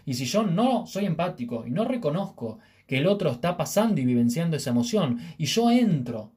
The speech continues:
por ejemplo, en un asalto emocional de ira, eso lleva a la autodestrucción, lleva a la autodestrucción del vínculo. En cambio, si uno de los dos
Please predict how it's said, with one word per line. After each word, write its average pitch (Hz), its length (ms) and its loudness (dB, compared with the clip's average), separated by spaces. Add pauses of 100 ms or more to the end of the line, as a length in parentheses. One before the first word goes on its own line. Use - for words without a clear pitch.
por 139 140 -4
ejemplo, 131 500 -2
en 185 100 0
un 247 100 4
asalto 220 360 0
emocional 156 520 -4
de 143 80 2
ira, 139 480 0 (180)
eso 190 220 -2
lleva 165 260 2
a 139 40 4
la 135 60 2
autodestrucción, 127 840 -2 (180)
lleva 151 320 4
a 143 60 -4
la 131 80 0
autodestrucción 160 640 -2
del 135 120 -2
vínculo. 170 540 2 (200)
En 156 140 -2
cambio, 151 460 2 (120)
si - 200 -4
uno 220 180 4
de 190 80 4
los 165 160 0
dos 196 360 0